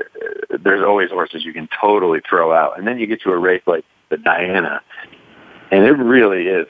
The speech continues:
wide open. I can, we're gonna cover this race, and I'm like, "You know what? I need to be prepared to write about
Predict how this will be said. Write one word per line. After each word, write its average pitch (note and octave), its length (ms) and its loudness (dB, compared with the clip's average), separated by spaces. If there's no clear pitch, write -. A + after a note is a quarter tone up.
wide D#2+ 260 0
open. D#2+ 380 -4
I G2+ 160 2
can, G#2 260 -6
we're B2 240 4
gonna G2 140 2
cover G#2+ 320 2
this E2+ 180 -4
race, E2+ 280 0
and F#2+ 100 -2
I'm G2 140 2
like, F#2+ 220 0
"You G2+ 60 0
know G#2+ 100 0
what? G#2+ 300 0
I C#3 60 -2
need D3 200 0
to A2+ 40 2
be G#2 160 2
prepared F2 760 0
to G2+ 120 0
write G2 300 4
about E2 400 -2